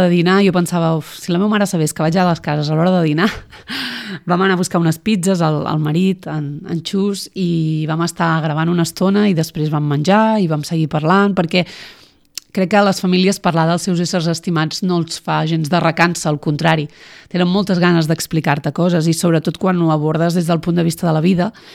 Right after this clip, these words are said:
de com van ser aquestes vides i tenen com ganes de recordar els bons moments i, i de sentir-los vius encara amb ells. I després hi ha tota la part de la mort i com va ser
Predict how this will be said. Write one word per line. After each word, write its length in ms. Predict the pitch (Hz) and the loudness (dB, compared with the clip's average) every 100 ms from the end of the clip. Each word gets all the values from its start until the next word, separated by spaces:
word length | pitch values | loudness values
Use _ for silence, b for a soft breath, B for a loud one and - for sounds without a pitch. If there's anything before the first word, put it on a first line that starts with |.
| B B | B B
de 80 | 180 | -2
com 220 | 180 180 | 0 2
van 140 | 185 156 | 2 2
ser 80 | 180 | -2
aquestes 400 | 170 165 165 160 | -2 -2 -2 2
vides 400 | 214 175 180 170 | 2 4 2 4
i 380 | 170 170 170 156 _ | 4 4 0 -2 _
tenen 240 | - 170 180 | -2 0 2
com 220 | 185 175 | 0 2
ganes 320 | 165 180 196 165 | 4 4 4 4
de 120 | 170 160 151 | 2 2 2
recordar 460 | 160 165 156 160 | -2 -2 0 0
els 80 | 160 | 0
bons 240 | 175 175 175 | 0 -2 -4
moments 640 | 160 190 233 226 214 185 | -2 0 2 0 0 0
i, 320 | 170 156 147 B B B B - | 2 2 0 B B B B 0
i 80 | 185 | 2
de 60 | 185 | 4
sentir-los 480 | 185 196 202 214 160 | 2 4 4 4 4
vius 260 | 175 170 160 | 2 0 -2
encara 400 | 156 156 156 151 | -4 -4 -2 -2
amb 80 | 151 | 0
ells. 360 | 156 151 - B B B - | -2 -4 -8 B B B -2
I 80 | |
després 320 | 165 160 165 180 | 0 0 2 4
hi 60 | |
ha 40 | 190 | 4
tota 160 | 185 175 | 2 2
la 100 | 165 | 2
part 240 | 165 175 | 2 4
de 80 | 170 | 2
la 80 | 160 | 2
mort 400 | 180 202 185 180 | 2 2 0 -2
i 140 | 160 | -4
com 160 | 175 160 156 | -2 -2 -2
va 80 | |
ser 480 | 156 - 190 196 190 | -2 0 2 4 2